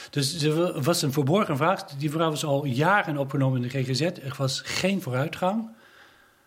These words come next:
Komt ze met deze vraag, een verborgen vraag. Ik ben daar niet, ik heb het niet opgezocht, maar ik was aanleiding. Dit kan ik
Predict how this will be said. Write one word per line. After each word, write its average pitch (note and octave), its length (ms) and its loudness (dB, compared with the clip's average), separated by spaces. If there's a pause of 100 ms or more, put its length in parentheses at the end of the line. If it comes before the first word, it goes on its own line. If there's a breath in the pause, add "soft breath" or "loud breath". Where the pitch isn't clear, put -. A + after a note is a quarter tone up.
(2000 loud breath)
Komt D3+ 200 0
ze C3+ 100 -2
met A#2 120 -2
deze D#3+ 300 0
vraag, D3+ 460 0
een C3 120 -10
verborgen C#3+ 500 -2
vraag. D3+ 480 -4 (880 soft breath)
Ik D3 220 -4
ben D#3+ 180 2
daar C#3 200 4
niet, C#3 460 -2
ik C#3 180 -8
heb C#3+ 100 0
het A#2+ 100 -2
niet B2 140 -2
opgezocht, E3 520 -2
maar C3 340 -4
ik C3+ 160 -8
was B2 180 -4
aanleiding. D#3+ 800 -2 (680)
Dit D3+ 180 -2
kan C#3+ 180 0
ik C3+ 100 0